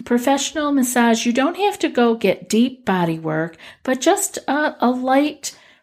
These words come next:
uh, relaxation massage would be really helpful.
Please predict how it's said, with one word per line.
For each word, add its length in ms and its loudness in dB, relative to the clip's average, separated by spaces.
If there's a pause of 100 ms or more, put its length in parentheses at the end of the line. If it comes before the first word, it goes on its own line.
(220)
uh, 180 0 (120)
relaxation 1160 0
massage 680 -4
would 180 -4
be 220 -2
really 680 0
helpful. 680 -4